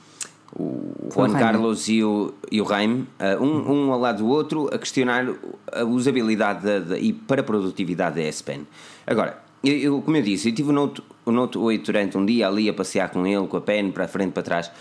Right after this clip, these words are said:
Speaker 1: Eu, eu, eu sinto que já não sei escrever. Eu já não sei escrever, que eu sempre que escrevi alguma coisa ocupava o ecrã inteiro. Agora eu questiono-me até que ponto é que uma S Pen é realmente produtiva num smartphone, Pedro?
Speaker 2: Lá está, eu, não,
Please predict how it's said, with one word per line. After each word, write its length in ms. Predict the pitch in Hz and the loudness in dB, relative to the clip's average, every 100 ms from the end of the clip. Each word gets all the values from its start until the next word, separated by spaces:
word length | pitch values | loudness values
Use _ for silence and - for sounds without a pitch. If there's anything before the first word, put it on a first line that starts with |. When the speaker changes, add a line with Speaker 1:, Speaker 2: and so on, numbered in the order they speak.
| - - - - - | -20 -20 -20 -20 -4
Speaker 1:
Eu, 320 | 151 180 175 | 0 0 -2
eu, 200 | 131 151 - - - | -6 -8 -12 -12 -4
eu 180 | 175 | -2
sinto 380 | 175 240 254 - | 0 0 0 -2
que 240 | - 214 196 | -2 0 2
já 160 | 196 | 0
não 100 | 202 | 0
sei 140 | 196 185 | 0 -2
escrever. 500 | - 165 160 135 - - _ - - - _ _ _ _ _ | 0 0 0 -2 -6 -20 _ -20 -20 -20 _ _ _ _ _
Eu 80 | 170 | 0
já 100 | 202 | 2
não 80 | 202 | 2
sei 120 | 180 | -2
escrever, 300 | 160 151 143 | -2 0 0
que 60 | 113 | 0
eu 60 | |
sempre 200 | 127 185 | 0 -2
que 60 | - | -4
escrevi 240 | - 143 | -2 0
alguma 220 | 147 143 135 | 2 2 2
coisa 220 | 139 135 | 0 0
ocupava 260 | 135 135 | 0 0
o 80 | 131 | 0
ecrã 200 | 127 127 | 0 0
inteiro. 400 | 117 127 110 - - - - - - | 0 0 -4 -6 -12 -20 -20 -12 -4
Agora 200 | 139 196 | -2 -2
eu 40 | |
questiono-me 560 | - - 139 92 87 - | -2 0 2 2 0 -2
até 200 | - 180 | -4 -2
que 120 | - - | -4 -2
ponto 320 | 139 139 139 | 0 0 0
é 40 | |
que 80 | 135 | 0
uma 140 | 131 | 2
S 160 | 131 - | 0 0
Pen 220 | 127 117 | 0 0
é 40 | 110 | 0
realmente 460 | 110 107 113 110 | 2 2 2 0
produtiva 640 | - 127 107 98 123 101 | 0 0 0 0 0 2
num 140 | 101 101 | 2 0
smartphone, 540 | 98 95 82 - 67 | 0 -2 -2 -6 -10
Pedro? 240 | 60 55 - _ _ _ _ _ _ _ _ _ - - - - | -12 -16 -18 _ _ _ _ _ _ _ _ _ -20 -20 -10 -4
Speaker 2:
Lá 80 | 160 | -4
está, 500 | - 110 131 143 98 | -2 0 0 0 0
eu, 100 | 104 | -2
não, 160 | 113 | 0